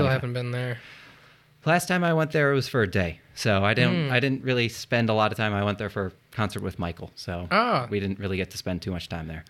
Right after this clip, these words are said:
Speaker 1: Sure, it was still fun, though.
Speaker 2: Oh, it was a very,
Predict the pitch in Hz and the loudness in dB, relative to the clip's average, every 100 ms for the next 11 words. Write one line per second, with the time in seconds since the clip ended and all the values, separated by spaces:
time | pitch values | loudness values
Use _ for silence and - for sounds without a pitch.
0 | - - 240 143 - 127 - 127 156 139 | -6 -2 0 0 0 -4 -4 -4 -2 2
1 | 214 240 233 190 _ - - - 143 110 | 6 6 4 0 _ -20 -18 -4 -2 2
2 | 180 175 160 | 2 2 0